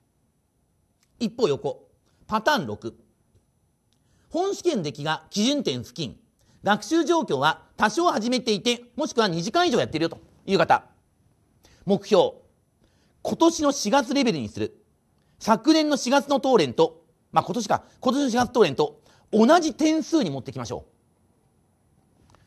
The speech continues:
あの、これもやってもらったことがあるんですが、去年やってる答練、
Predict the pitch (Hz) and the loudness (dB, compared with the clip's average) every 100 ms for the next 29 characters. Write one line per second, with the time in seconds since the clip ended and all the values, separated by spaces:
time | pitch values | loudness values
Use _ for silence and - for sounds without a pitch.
0 | _ _ - 147 139 123 113 - 311 320 | _ _ -6 -4 -2 -4 -4 -2 -2 0
1 | 269 - 165 - 190 196 175 127 101 87 | -4 -4 -6 -4 -6 -6 -6 -6 -6 -8
2 | 107 87 - _ _ _ _ _ _ _ | -6 -6 -8 _ _ _ _ _ _ _
3 | - 427 427 180 127 120 143 131 127 139 | -2 0 -2 -4 -6 -6 -8 -6 -4 -4
4 | 104 | -4